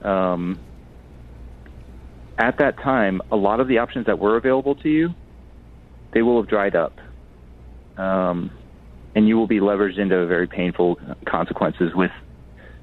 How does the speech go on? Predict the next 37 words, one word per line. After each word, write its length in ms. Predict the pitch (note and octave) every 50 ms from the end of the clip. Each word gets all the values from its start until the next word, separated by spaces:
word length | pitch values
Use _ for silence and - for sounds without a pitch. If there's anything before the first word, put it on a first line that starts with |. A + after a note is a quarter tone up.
| - -
with 160 | B2 A#2 G#2 - -
thin 180 | - A#2 G#2 G2+
margins 420 | G2+ G2 F#2 F#2 F2+ G2+ F#2 F2 -
for 80 | - D#2+
failure. 480 | - - E2 D2+ E2 - C#2 D#2 E2+ - - -
So, 260 | - G2 F#2+ F#2 F2+ F2+ - - - - - - - - - - -
um, 420 | G2 G2 F#2+ F#2 F2+ F2+ F2+ F2 -
that's 180 | - C#3 C#3 -
just 160 | - D3+ -
one 140 | C3 B2+ A#2
example 380 | A2 F#2 G2 F#2+ F#2+ - F#2+ F2+
of 60 | F2
how, 380 | - - F#2 F2+ F2+ - - -
how 180 | - G#2 F#2 F2+ - - - - - - - - - -
modern 320 | - G2+ A2+ A2 G#2+ G#2+ -
convenience 380 | G#2+ F#2+ F#2+ F#2+ F#2+ F2+ E2 -
has 120 | F#2 E2
allowed 220 | - F2+ F2 F2+ F#2
us 60 | F2+ -
that 140 | D#2 D2 - - - -
luxury 560 | - D#2+ F#2+ A2 A2+ A2 - - G#2+ G2 F#2+
of 80 | F#2 E2
delaying 360 | - F2 F2 F#2+ G2+ G2 F#2+
the 80 | F2+ E2
consequences, 600 | - F#2 E2 D#2+ - - - G#2 F#2+ - F2+ F2
but 100 | - G#2
you 100 | G#2+ A#2 -
can't 240 | - - B2+ A#2+
escape 340 | F#2+ - - - G2 F#2+ -
them. 140 | - D#2 F2+
They 80 | F#2 F#2
will, 240 | F#2 F#2+ F#2 F2+ - - - -
they 60 | -
will 100 | G#2+ G2+
come 240 | - - G2+ F2 E2+ -
for 180 | D2 C#2+ D2+
you. 200 | - - - F2+